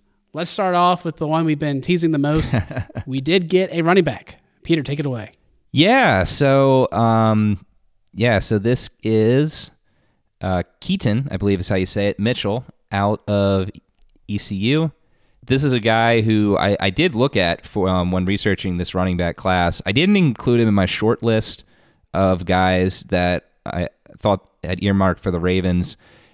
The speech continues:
Speaker 2: mainly because, as Alex said earlier, uh, this guy is not a three-down back at the N F L level. Um, he is a pure speed guy, but the speed is electrifying. He is a guy who has big playability.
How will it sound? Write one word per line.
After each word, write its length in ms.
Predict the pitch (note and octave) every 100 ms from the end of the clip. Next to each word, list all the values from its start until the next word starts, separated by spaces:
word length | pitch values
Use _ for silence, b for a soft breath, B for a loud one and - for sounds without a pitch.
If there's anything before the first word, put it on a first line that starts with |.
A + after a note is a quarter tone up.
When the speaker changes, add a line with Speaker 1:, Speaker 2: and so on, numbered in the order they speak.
| b
Speaker 2:
mainly 260 | C#3+ F#3+ F3+
because, 340 | D3+ C3+ A2+
as 60 | A2
Alex 240 | A2+ G2+
said 120 | G2+
earlier, 420 | F#2 G2 G2 G2+ -
uh, 160 | A#1 E2+
this 200 | B2+ -
guy 220 | F#3+ F#3
is 140 | C#3
not 600 | A#2+ A#2 A#2+ A#2 A#2+ A#2 - _ _ -
a 100 | G2+
three-down 440 | - G#2+ G2 F#2
back 280 | D#2+ E2 D#2+
at 80 | F2+
the 120 | E2+
N 80 | E2+
F 160 | E2
L 140 | D#2+ D#2
level. 420 | D#2 D2+ D2+ D2+
Um, 420 | - E2 D#2 D#2 - _ _ _ _ _ _ _ -
he 260 | G#2 G#2+
is 160 | G#2+ F#2
a 40 |
pure 280 | - - C3+
speed 340 | C#3 - A#2+ G#2
guy, 200 | F#2 F2+
but 160 | G2+
the 80 | G2
speed 360 | - - A#2 A2
is 120 | F#2
electrifying. 800 | F2 F2 - D#2 D2 B1 A#1+ -
He 320 | D#2 G#2 A2+ G#2+
is 200 | A#2+ A#2
a 80 | G2
guy 360 | G2 F#2 F#2
who 140 | F2+ F#2
has 260 | F2+ F2
big 260 | - F#2 E2+
playability. 800 | G2 F2+ D#2 F2 F2 E2+ E2+